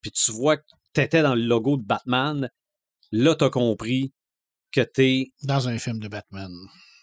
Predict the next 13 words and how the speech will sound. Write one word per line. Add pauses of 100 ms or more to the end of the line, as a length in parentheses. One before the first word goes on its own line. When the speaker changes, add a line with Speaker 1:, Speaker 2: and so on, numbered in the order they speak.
(180)
Speaker 1:
C'est
ça. (280)
C'est
noir, (560)
c'est (220)
lugubre, (680)
c'est,
t'es
parti
pour
une
grande
aventure.